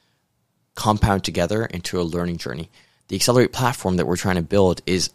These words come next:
all in one. It's a full stack. It's everything included. So hopefully,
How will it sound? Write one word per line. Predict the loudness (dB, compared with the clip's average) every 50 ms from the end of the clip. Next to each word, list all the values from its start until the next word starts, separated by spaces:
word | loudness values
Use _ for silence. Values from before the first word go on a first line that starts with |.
| _ _ -4
all | -2 -2 0 0
in | -2 -2 -2
one. | -2 -2 -4 -4 _ -14
It's | -8 -8
a | -6 -6
full | -6 -4 2 4 6 6 6 6
stack. | 2 -2 -2 -2 -4 -4 -8 -18 -14 -10
It's | -8 -8 -6 -2
everything | 0 0 0 0 0 -2 -2 -2 -2
included. | -4 -4 -6 -6 -6 -6 -6 -6 -6
So | -4 -2 0 0 0 0 -2 -6 -16 -20 _ _ _ _ _ _ _ _ _
hopefully, | _ -2 -2 -2 -2 -2 -2 -2 0 -2 -4 -6